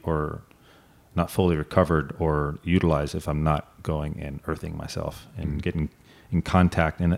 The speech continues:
Speaker 1: I don't know if it's like a, I don't know if it's my education or the feeling, because I just came out of the, you know, thirty-three degree water, but the sensitivity to it.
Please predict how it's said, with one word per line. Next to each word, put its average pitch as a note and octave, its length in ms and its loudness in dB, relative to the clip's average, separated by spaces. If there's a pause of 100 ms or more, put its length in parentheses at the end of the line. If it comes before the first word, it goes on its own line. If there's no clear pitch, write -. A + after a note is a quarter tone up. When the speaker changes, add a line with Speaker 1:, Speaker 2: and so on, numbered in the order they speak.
Speaker 1:
I F2+ 80 0
don't D#3 100 6
know B2+ 120 10
if F2+ 100 4
it's F2 140 -2
like F#2 140 2
a, D#2 200 0 (1300)
I G2 40 -2
don't - 220 -8
know A2+ 40 8
if F#2+ 80 4
it's F#2+ 120 -2
my F2+ 120 4
education B2 680 2
or F#2 120 4
the E2 100 0
feeling, A2+ 600 2
because F2+ 280 -2
I F2 60 2
just F#2+ 220 -4
came G2 180 0
out F2+ 140 4
of D#2+ 140 0
the, D#2+ 120 0 (240)
you F2+ 100 0
know, D2+ 100 -2
thirty-three G2+ 600 0
degree E2+ 300 4
water, F2 480 6 (360)
but F2 120 4
the F2 80 2
sensitivity G2 680 2
to - 200 -6
it. C#2+ 100 -10